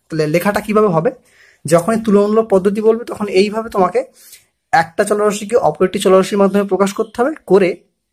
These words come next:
তোমাকে এইভাবে লিখতে হবে। দেখে নাও, তিন নং ও চার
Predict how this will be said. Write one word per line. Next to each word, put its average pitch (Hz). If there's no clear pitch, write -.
তোমাকে 156
এইভাবে 151
লিখতে 127
হবে। 131
দেখে 139
নাও, 131
তিন 185
নং 220
ও 156
চার 151